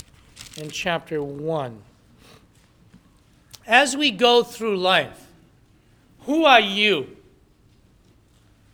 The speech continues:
Who am I? You know what? We're not really anybody significant in the eyes of the world.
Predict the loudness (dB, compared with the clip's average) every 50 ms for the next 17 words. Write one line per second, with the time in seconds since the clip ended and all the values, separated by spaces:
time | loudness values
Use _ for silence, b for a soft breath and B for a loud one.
0 | _ _ -8 -4 -2 0 2 2 4 4 6 6 8 8 8 6 4 2 -2 -8
1 | -18 -20 -20 _ _ _ _ _ _ _ _ _ _ -20 -20 -20 -20 -20 _ _
2 | _ _ _ _ _ -20 _ _ _ _ -14 -8 -4 -2 -2 0 2 2 2 2
3 | 2 0 -6 -14 -20 -20 _ _ _ _ _ _ _ _ _ _ _ _ _ _
4 | _ _ _ _ _ _ _ _ _ _ -14 -10 -10 -6 -4 -2 -4 -4 -4 -8
5 | -10 -6 -6 -4 -4 -4 -6 -6 -8 -10 -14 -16 _ _ _ _ _ _ _ _
6 | _ _ _ _ _ -10 -8 -8 -8 -6 -4 -4 -4 -4 -4 -8 -10 -10 -12 -12
7 | -12 -10 -10 -10 -10 -10 -12 -12 -12 -14 -14 -14 -18 -20 _ _ _ -20 -20 _
8 | _ _ _ _ _ _ _ _ _ _ _ _ _ _ _ -18 -14 -10 -8 -4
9 | -2 -2 0 0 -2 -4 -6 -8 -10 -8 -8 -6 -4 -2 0 2 2 0 0 -2
10 | -8